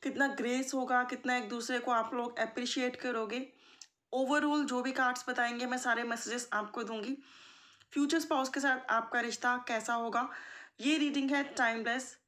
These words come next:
जब भी देखेंगे रेजोनेट करेगी। ये रीडिंग है जनरल, तो जितने रेजोनेट करे उसको अपने पास रखें and leave the rest।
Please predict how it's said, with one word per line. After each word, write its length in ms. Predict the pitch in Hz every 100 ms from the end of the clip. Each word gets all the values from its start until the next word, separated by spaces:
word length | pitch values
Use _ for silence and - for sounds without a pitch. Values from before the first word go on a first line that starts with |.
| -
जब 180 | 240 202
भी 120 | 262
देखेंगे 380 | 240 262 247 247
रेजोनेट 380 | 233 240 233
करेगी। 440 | - 233 220 220 269 - _ _ _ -
ये 140 | 254
रीडिंग 300 | 285 262 254
है 120 | 262 -
जनरल, 360 | 220 214 226 - - - -
तो 80 | 226
जितने 260 | 254 277
रेजोनेट 400 | 285 269 269 269
करे 200 | 269 269
उसको 220 | 262 - 262
अपने 200 | 262 254
पास 300 | 240 226 233
रखें 360 | 226 254 240
and 100 | 226
leave 200 | 220 202
the 80 | 220
rest। 300 | 220 240 -